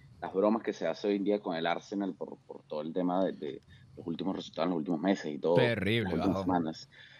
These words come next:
Speaker 1: Pero a mí me parece que esto no es un Arsenal regala la liga, es más un Arsenal tiene un performance normal por una vez en la temporada, porque, viste, la, el Arsenal vino con un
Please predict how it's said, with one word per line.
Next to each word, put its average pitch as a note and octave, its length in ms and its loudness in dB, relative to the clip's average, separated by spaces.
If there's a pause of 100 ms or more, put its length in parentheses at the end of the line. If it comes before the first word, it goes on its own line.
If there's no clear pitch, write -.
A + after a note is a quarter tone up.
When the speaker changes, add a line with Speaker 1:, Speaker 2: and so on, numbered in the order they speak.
(200)
Speaker 1:
Pero G2 200 8
a F#2 40 8
mí G2 120 6
me A#2 120 6
parece G2+ 440 4
que F#2+ 100 -6
esto G#2+ 200 0
no G2+ 100 6
es - 180 -8
un G#2+ 360 2
Arsenal A2 600 6
regala E2+ 400 4
la E2 100 4
liga, G2 480 2
es E2 140 -10
más F2+ 220 0 (140)
un G#2+ 360 4 (1300)
Arsenal A#2 460 4
tiene F#2 180 4
un G2 80 4
performance F#2+ 720 2
normal G#2 640 0 (960)
por E2+ 140 -4
una G2+ 220 6
vez G2 140 2
en G2+ 80 -2
la G2+ 80 2
temporada, G2 640 2
porque, E2+ 180 -8
viste, F#2 240 -2
la, F2 100 0
el E2+ 240 0
Arsenal G2+ 280 0
vino F#2+ 180 0
con F2+ 140 0
un F#2 260 0